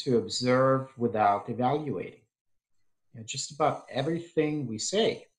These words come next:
if we really pay attention, is a conclusion, judgment, or label of some sort. And actually, the, one of the be-, first practices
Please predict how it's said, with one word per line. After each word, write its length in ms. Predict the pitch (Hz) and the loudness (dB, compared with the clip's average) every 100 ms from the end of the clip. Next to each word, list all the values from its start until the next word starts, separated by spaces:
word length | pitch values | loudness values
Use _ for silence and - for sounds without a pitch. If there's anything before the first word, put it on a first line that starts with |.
| _ _ _ _ _ _ | _ _ _ _ _ _
if 180 | 170 139 | -10 0
we 120 | 160 | 2
really 400 | 147 143 233 277 | 4 4 2 2
pay 220 | 254 196 156 | -2 2 2
attention, 480 | - 160 120 - - _ _ _ _ _ _ _ _ _ _ | 2 0 0 -2 -8 _ _ _ _ _ _ _ _ _ _
is 200 | 123 117 | -2 0
a 40 | 113 | -4
conclusion, 880 | - 104 - 110 123 190 240 269 - _ _ _ _ - | -6 -8 -6 0 2 4 2 0 -10 _ _ _ _ -10
judgment, 680 | 107 127 143 185 202 208 - _ _ _ _ _ | 0 4 4 0 -4 -8 -16 _ _ _ _ _
or 100 | - | 0
label 380 | 175 208 269 156 | 6 8 6 4
of 120 | 110 | 2
some 200 | - 101 | 0 -8
sort. 240 | 87 - - _ _ _ _ _ _ _ _ _ _ _ _ _ _ _ _ _ _ _ _ _ _ - | -8 -10 -12 _ _ _ _ _ _ _ _ _ _ _ _ _ _ _ _ _ _ _ _ _ _ 0
And 340 | 196 208 202 | 4 4 4
actually, 320 | 214 233 226 | 2 4 6
the, 80 | 165 | 6
one 180 | 151 165 | 6 4
of 120 | 160 | 4
the 60 | 139 | 0
be-, 540 | 123 123 139 135 - - _ | 4 2 2 -4 -10 -18 _
first 400 | 135 151 156 - | 2 4 4 -2
practices 920 | - 123 143 151 - - - - - | 0 2 0 -6 -8 -10 -10 -10 -10